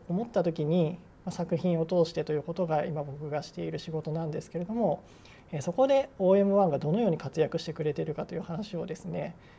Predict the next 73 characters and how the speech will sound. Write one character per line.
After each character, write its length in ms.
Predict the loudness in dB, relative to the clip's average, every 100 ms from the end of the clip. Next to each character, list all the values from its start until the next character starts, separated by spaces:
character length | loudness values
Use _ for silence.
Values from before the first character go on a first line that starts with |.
| -10
え 80 | -6
ー、 20 |
進 260 | -4 -2 0
め 80 | 2
て 120 | 0
い 60 | -2
き 80 |
た 140 | -2 -2
い 80 | 0
と 240 | 0 0 -4 -10
思 220 | -4 -4
い 60 |
ま 180 | -2 -4
す。 240 | -4 -10 -20 -20 -20 -20 -20 -20 -20 -20 -20 -20 -20 -20 -20 -20 -20 -20 -20 -20 -20 -20 -20 -20 -20 -20 -20 -20 -20 -20 -20 -20 -20 -2
え 140 | 4
ー、 20 | 6
そ 140 | 4
し 160 | 2 -2
て、 560 | 2 6 8 6 4
ま 200 | 6 6
あ、 40 | 6
鳥 240 | 6 6
の、 300 | 6 4 0 -8 -16 -12 -2
え 800 | 2 4 4 2 2 0 -2 -4
ー、 40 |
鳥 380 | 0 2 4 4
で 160 | 6 6
野 100 | 4
鳥、 220 | 0 0
野 140 | 2
鳥 120 | 4 2
撮 140 | 4
影 140 | 6
で 100 | 6
カ 140 | 4 0
メ 80 | 0
ラ 120 | 0
を 180 | -2 -6
っ 40 | -16 -8
て 160 | -6
な 200 | -2 -4
っ 20 |
た 100 | -4
時 220 | -6 -6 -4
に、 300 | -2 -2 -4 -12 -10
や 80 | 0
は 80 | 2
り 80 | 4
高 180 | 4
感 220 | 6 6 6
度 80 |
の 80 | 2
画 160 | 0 -4
質 160 | -4
っ 40 | -10
て 140 | -4
い 40 | -4
う 40 |
の 80 | -4
も 80 | -6
気 140 | -4
に 80 | -2
な 120 | -2
る 80 | -2
と 120 | -6
思 180 | -6 -6
う 20 |
ん 40 |
で 80 | -8
す 80 | -8
け 100 | -6
ど 80 | -4
も、 340 | -2 -2 -2